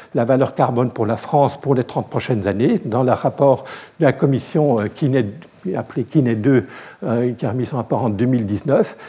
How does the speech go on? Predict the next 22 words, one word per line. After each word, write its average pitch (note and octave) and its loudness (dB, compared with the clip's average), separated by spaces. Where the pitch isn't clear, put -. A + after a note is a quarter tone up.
eh B2+ -2
bien, B2 2
en - 4
deux C#3+ 4
mille C3 4
vingt, C#3 2
euh, B2+ 0
il B2 -2
faut C#3 0
une A2+ -2
valeur C#3 2
carbone B2+ 0
de G#2 -6
soixante-neuf - -2
euros B2 0
la A2 -4
tonne B2 -6
de A2 -2
C - -8
O G2+ -2
deux. D#3+ 0
Donc A2+ -2